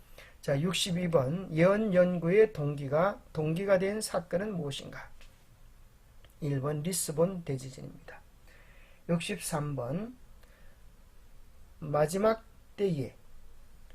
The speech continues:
짐승의 표를 받지 아니하는 자들에게 어떤 시련이 가해질 것이 예언되어 있는가? 기억,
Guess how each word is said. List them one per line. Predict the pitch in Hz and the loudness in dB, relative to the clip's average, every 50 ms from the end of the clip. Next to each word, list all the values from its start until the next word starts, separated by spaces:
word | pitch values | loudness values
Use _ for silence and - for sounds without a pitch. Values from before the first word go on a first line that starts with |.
| - | -14
짐승의 | - - 180 175 175 170 - 190 180 180 170 | -8 -2 0 2 2 2 2 2 2 0 0
표를 | - 190 175 170 170 170 | 0 0 2 2 2 4
받지 | - 185 175 175 - 170 | 6 4 4 4 4 4
아니하는 | 160 160 160 160 156 160 156 156 156 | 4 4 4 2 2 0 0 -2 -4
자들에게 | 143 - 151 139 143 147 139 135 131 185 214 | -2 0 0 0 0 -2 -2 -2 -2 0 0
어떤 | - - 135 - - - 196 214 214 | 0 0 -4 -6 -6 -6 -4 -4 -4
시련이 | 214 - - 180 160 160 175 202 226 220 | -6 -6 -6 -4 -4 -2 -2 -4 -6 -6
가해질 | - 175 147 143 139 135 143 143 135 | -4 -4 -4 -4 -4 -6 -8 -10 -10
것이 | - - 165 - - 208 | -8 -8 -8 -6 -4 -4
예언되어 | 196 202 202 208 202 202 190 | -4 -4 -4 -4 -6 -6 -6
있는가? | 165 147 147 139 127 - - - - - - - - - - - - - - - - - - - - - | -6 -6 -8 -10 -12 -12 -14 -16 -18 -20 -20 -20 -20 -20 -20 -20 -20 -20 -20 -20 -20 -20 -20 -20 -20 -18
기억, | - - 190 151 127 156 196 - | -10 -4 -2 0 0 0 -2 -4